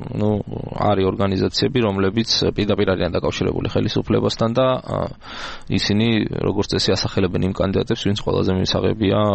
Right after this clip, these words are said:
ხელისუფლებისთვის და, ა, ის, რომ პროცესში ჩართავს სამოქალაქო საზოგადოებას და კანონში ჩაწერო, აი, სახალხო დამცველი, ან თუნდაც, რა ვიცი, ადვოკატთა ასოციაციას, ეს არ ნიშნავს იმას, რომ, ა, ხელისუფლება ვერ მოახერხებს საკუთარი კანდიდატების გაყვანას. ანუ ეს არ არის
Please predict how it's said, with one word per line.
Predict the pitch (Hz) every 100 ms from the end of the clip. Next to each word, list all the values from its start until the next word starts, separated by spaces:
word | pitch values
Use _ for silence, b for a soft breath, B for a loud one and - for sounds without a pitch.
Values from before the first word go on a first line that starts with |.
| 98
ხელისუფლებისთვის | 95 92 - 98 87 - - -
და, | 113 113 B B B
ა, | B 95 -
ის, | 110 110
რომ | 113 110 95
პროცესში | 95 101 110 -
ჩართავს | 95 - 95 - 87
სამოქალაქო | 98 98 - 92 -
საზოგადოებას | 98 95 92 - 82 -
და |
კანონში | - 101 98 -
ჩაწერო, | 95 - 87 90
აი, | 80
სახალხო | - - 87 -
დამცველი, | 92 87 - 90
ან | 90 -
თუნდაც, | 107 107 98 98
რა | 90
ვიცი, | 85 87
ადვოკატთა | 87 95 - - -
ასოციაციას, | 104 - 113 104
ეს | 104
არ | 101
ნიშნავს | 107 - - -
იმას, | 104 98 -
რომ, | 131
ა, | 127 - - - - - 98 98 95 98 95 95 95
ხელისუფლება | - 107 - - 107 120
ვერ | 107 104 101
მოახერხებს | 95 95 - 92 - 120 - - 95
საკუთარი | - 98 - - 107
კანდიდატების | 95 95
გაყვანას. | 87 113 107 98 92 101
ანუ | 95
ეს | 101
არ | 107 107
არის | 90